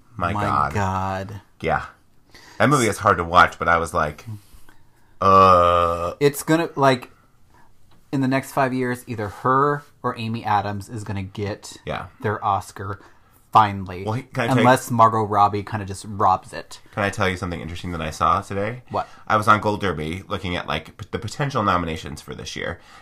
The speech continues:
Speaker 1: And do you know who has the m-, the most, like, votes a-, as a predictive nominee and as a w-, predictive winner?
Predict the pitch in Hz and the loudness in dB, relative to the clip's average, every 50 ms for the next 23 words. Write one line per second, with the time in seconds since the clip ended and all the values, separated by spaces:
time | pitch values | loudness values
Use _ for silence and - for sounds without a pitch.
0 | - - 95 95 95 98 101 101 101 101 101 107 101 95 90 - - 90 90 87 | -16 -10 -8 -6 -4 -2 0 0 0 0 0 0 0 0 0 -2 -2 -2 -2 -2
1 | 85 78 76 - - _ - 73 87 85 85 87 85 85 87 90 90 92 92 92 | -4 -6 -8 -12 -16 _ -10 -6 -6 -4 -4 -4 -4 -2 -2 -2 -2 -2 -4 -6
2 | - - - - - - _ _ _ _ - 90 85 80 87 85 90 87 87 - | -10 -16 -18 -20 -20 -20 _ _ _ _ -8 -8 -8 -8 -8 -4 -4 -4 -4 -4
3 | - - - _ - 87 80 - - 87 - 85 - - - 92 78 71 - - | -6 -14 -16 _ -10 -10 -8 -8 -8 -8 -8 -10 -12 -10 -10 -10 -10 -8 -6 -6
4 | 98 101 - 131 127 107 120 127 120 120 120 120 117 120 117 113 110 107 - - | -6 -6 -4 -4 -4 -2 2 6 6 6 6 4 2 0 -2 -2 -4 -6 -10 -18
5 | - - - 95 95 90 80 85 82 82 73 73 80 76 - - 95 87 - - | -14 -8 -4 -2 -2 -2 -2 -2 -4 -4 -6 -8 -10 -10 -6 -4 -4 -4 -4 -4
6 | 80 76 73 73 73 78 92 107 120 127 - | -8 -8 -6 -6 -4 -4 -2 -4 -4 -6 -10